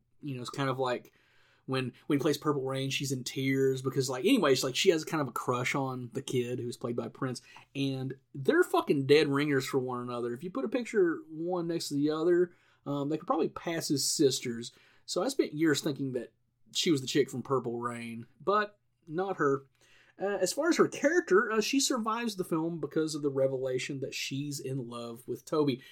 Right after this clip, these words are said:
This is so fucking underdeveloped. It's there. It's there. Going back to the very beginning of the film, there's just not enough scenes t-, to really flesh this stuff out. It does get her character,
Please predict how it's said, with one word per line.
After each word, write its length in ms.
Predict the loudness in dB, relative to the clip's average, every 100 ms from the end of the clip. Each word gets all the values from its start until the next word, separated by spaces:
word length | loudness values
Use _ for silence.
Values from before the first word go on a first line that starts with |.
| -20
This 540 | -14 6 10 10 8 4
is 280 | 4 4 2
so 800 | 2 4 6 10 12 12 8 4 -6 -16 -4
fucking 580 | -2 -2 -2 -2 -2 -6 -10
underdeveloped. 1080 | -8 -6 -2 -2 -2 -4 -4 -4 -4 -4 -12 _
It's 240 | -2 -2 2
there. 400 | 2 4 4 2 _ _ _ _ _ -2
It's 160 | 0
there. 220 | 4 4 4
Going 360 | 2 0 0
back 380 | 2 0 0 -6 -4
to 100 | -2
the 120 | -2
very 440 | 4 4 6 2
beginning 540 | 0 -4 -4 -2 -2 -4
of 140 | -6
the 80 | -8
film, 320 | 0 0 0 -4 -18 4
there's 160 | 4
just 220 | 4 -8 -8
not 180 | -8
enough 200 | -4 -4
scenes 560 | -2 -4 -4 -6 -6 -8
t-, 160 | -10 0
to 140 | 0
really 520 | 2 0 -2 -4 -6 -8
flesh 400 | 2 4 4 2
this 140 | 0
stuff 240 | 2 0
out. 180 | 0 0
It 120 | 2
does 420 | 6 6 6 -2 -8 _ _
get 140 | 6
her 260 | 8 6 6 _
character, 540 | 4 6 6 -2 -2